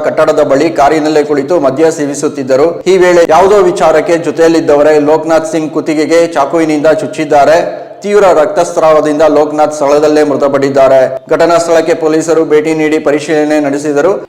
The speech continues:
ಸಿ ಸಿ ಟಿ ವಿ ಕ್ಯಾಮೆರಾಗಳನ್ನು ಪರಿಶೀಲಿಸುತ್ತಿದ್ದು, ಆರೋಪಿಗಳ ಪತ್ತೆಗೆ ವಿಶೇಷ ತಂಡ ರಚಿಸಲಾಗಿದೆ. ಮೀನು ಕದ್ದ ಆರೋಪದ ಮೇಲೆ ಮಹಿಳೆಯೊಬ್ಬರನ್ನು ಮರಕ್ಕೆ ಕಟ್ಟಿ ಹಲ್ಲೆ ನಡೆಸಿದ ಪ್ರಕರಣಕ್ಕೆ ಸಂಬಂಧಿಸಿದಂತೆ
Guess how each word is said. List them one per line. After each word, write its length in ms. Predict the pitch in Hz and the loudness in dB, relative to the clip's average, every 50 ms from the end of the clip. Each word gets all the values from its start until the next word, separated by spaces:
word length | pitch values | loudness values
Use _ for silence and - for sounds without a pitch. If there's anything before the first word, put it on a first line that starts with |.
| _ - | _ -8
ಸಿ 80 | - 190 | -6 -4
ಸಿ 160 | 165 208 196 | -2 -2 -4
ಟಿ 200 | 180 190 190 185 | 0 2 2 4
ವಿ 120 | 180 180 170 | 4 2 2
ಕ್ಯಾಮೆರಾಗಳನ್ನು 720 | 175 160 156 156 156 156 151 151 147 147 151 156 156 147 | 2 0 0 2 0 2 2 2 0 0 0 0 -2 -2
ಪರಿಶೀಲಿಸುತ್ತಿದ್ದು, 1040 | 151 147 143 143 - 160 151 151 151 151 160 156 151 156 139 139 180 185 - - | -2 -2 -4 -2 -4 -4 -2 -2 -2 -4 -4 -4 -4 -6 -4 0 0 0 0 0
ಆರೋಪಿಗಳ 500 | 131 143 156 175 170 170 175 160 160 156 151 147 | 2 2 2 2 2 0 0 2 2 2 2 2
ಪತ್ತೆಗೆ 400 | - 147 - - 151 147 160 151 | 0 -2 -2 -2 -2 0 0 0
ವಿಶೇಷ 440 | 147 131 127 - 165 160 143 - | 0 -2 -6 -6 -6 -6 -4 -4
ತಂಡ 340 | 170 175 - 143 139 147 151 | -6 -4 -2 -2 -2 0 2
ರಚಿಸಲಾಗಿದೆ. 1160 | 156 151 - 135 - - 143 - 156 139 135 131 127 131 123 123 123 117 - - - - - - - - - - - - - - - _ _ _ - | 2 2 2 0 -2 -4 -6 -4 -2 0 0 2 0 0 2 2 0 0 0 -4 -8 -8 -10 -10 -14 -18 -20 -20 -20 -20 -20 -20 -20 _ _ _ -8
ಮೀನು 220 | 165 185 214 226 214 | -4 -2 0 0 0
ಕದ್ದ 180 | 220 202 175 190 185 | 0 2 2 4 4
ಆರೋಪದ 400 | 170 165 165 165 160 165 165 165 | 4 4 4 2 2 2 2 0
ಮೇಲೆ 300 | 165 156 156 156 160 160 | 2 0 0 2 2 2
ಮಹಿಳೆಯೊಬ್ಬರನ್ನು 840 | 151 156 147 156 156 156 156 151 147 151 147 139 143 143 156 165 160 | 0 0 0 0 2 2 2 2 2 2 2 2 2 2 0 0 -2
ಮರಕ್ಕೆ 440 | 147 143 139 147 156 151 - 175 160 | 0 0 2 2 0 0 0 -4 -2
ಕಟ್ಟಿ 320 | - 156 139 - 160 160 | -2 -2 -2 0 -2 -2
ಹಲ್ಲೆ 320 | 147 139 135 139 147 151 | -2 -2 0 0 0 0
ನಡೆಸಿದ 320 | 147 147 143 143 139 143 143 | 0 0 -2 -4 -4 0 -2
ಪ್ರಕರಣಕ್ಕೆ 540 | 143 135 147 143 139 151 147 147 143 151 143 | -2 0 0 -2 -2 -2 -2 -2 -2 -4 -4
ಸಂಬಂಧಿಸಿದಂತೆ 960 | - 147 135 139 139 139 139 139 143 147 135 131 131 131 175 180 - - | -4 -2 -2 -2 -2 -4 -4 -6 -6 -4 -2 -2 -2 0 0 0 0 -2